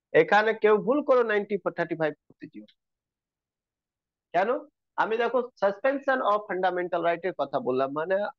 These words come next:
nineteen number যে article হবে, সেটা fundamental right মধ্যে পড়ে। আর question এরকমই থাকবে,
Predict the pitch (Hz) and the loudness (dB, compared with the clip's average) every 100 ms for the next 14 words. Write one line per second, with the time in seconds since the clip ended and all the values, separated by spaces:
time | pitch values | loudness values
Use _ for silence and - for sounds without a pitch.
0 | - 143 170 185 202 190 180 180 170 160 | -4 -2 -2 -4 -4 -2 -2 0 0 0
1 | 160 - 170 - 135 127 127 208 _ _ | -2 -8 -10 -6 -8 -6 -6 -10 _ _
2 | _ _ - 220 254 226 220 233 233 240 | _ _ 0 2 2 2 2 2 2 2
3 | 233 214 220 220 214 208 208 196 - _ | 2 2 0 -2 -2 -2 -2 -6 -10 _
4 | _ _ _ - 175 185 208 214 220 208 | _ _ _ -4 -2 0 0 0 0 0
5 | 185 196 196 196 185 _ | 0 -2 -2 -4 -8 _